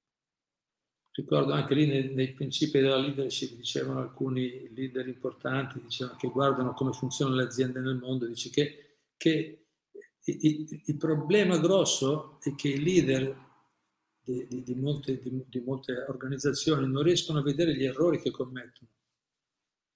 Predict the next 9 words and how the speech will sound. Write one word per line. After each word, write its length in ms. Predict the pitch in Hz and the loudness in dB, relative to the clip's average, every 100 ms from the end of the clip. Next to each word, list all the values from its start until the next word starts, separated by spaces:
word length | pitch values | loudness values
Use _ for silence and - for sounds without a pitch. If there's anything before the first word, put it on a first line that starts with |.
| _ | _
Cercano 360 | - 160 156 160 | 0 2 4 4
tutti 240 | 185 208 | 2 0
i 20 | - | 0
sistemi 540 | - 143 - 208 214 | 0 0 2 2 2
per 160 | - - | 2 2
far 180 | 151 | 2
funzionare 520 | - 147 - 147 143 131 | 0 -2 0 2 2 0
tutto 280 | 135 - | -4 -2
bene, 520 | 127 123 117 113 - | -2 -2 -4 -10 -20